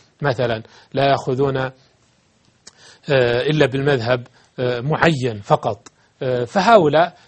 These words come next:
تأخذ من علماء ذلك المذهب. آه، عندكم تعصب يا مسعود؟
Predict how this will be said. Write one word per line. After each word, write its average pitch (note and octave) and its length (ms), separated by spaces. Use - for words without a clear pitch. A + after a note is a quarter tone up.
تأخذ F#3+ 360
من D3+ 120
علماء C#3 500
ذلك B2+ 360
المذهب. B2+ 420
آه، A#2 640
عندكم C#3+ 360
تعصب B2 460
يا A2 300
مسعود؟ C3 440